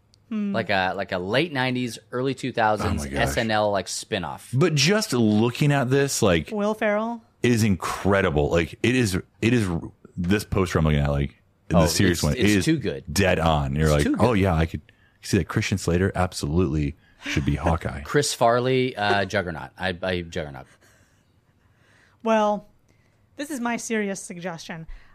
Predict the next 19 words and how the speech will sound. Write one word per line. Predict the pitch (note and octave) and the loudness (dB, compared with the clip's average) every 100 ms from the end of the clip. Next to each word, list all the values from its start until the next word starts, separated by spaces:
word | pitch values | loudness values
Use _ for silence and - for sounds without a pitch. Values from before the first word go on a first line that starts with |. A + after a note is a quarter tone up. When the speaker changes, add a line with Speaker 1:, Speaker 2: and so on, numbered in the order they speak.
| - | -2
Speaker 1:
I | B3 F4+ | 2 2
would | F4 | 2
like | C4 B3 | 0 0
to | C4 | -6
see | - A#3 A#3 B3+ | -6 -2 0 -2
Gwendolyn | G3+ G#3+ A3+ A3+ A3 | -2 -2 0 0 -2
Christie | G#3 A3+ - G#3+ F#3 | -4 -8 -8 -8 -8
as | G#3 F#3+ | -8 -8
Doctor | G#3 F#3+ - G3 | -6 -8 -8 -12
Strange. | - G3 F3+ D#3 D#3+ - _ _ _ _ _ _ _ _ _ _ _ _ _ - _ _ - | -10 -8 -8 -10 -14 -18 _ _ _ _ _ _ _ _ _ _ _ _ _ -20 _ _ -4
Speaker 3:
I | E2+ | 0
don't | D2+ | 2
know | C#2 | 2
Speaker 2:
Who's | C2+ | 2
Speaker 3:
what | |
that | C2+ | 0
means. | |
Speaker 2:
Gwendolyn | - F#2 F2 | 0 -2 -6
Christie? | E2 E2 - D#2 | -10 -12 -14 -16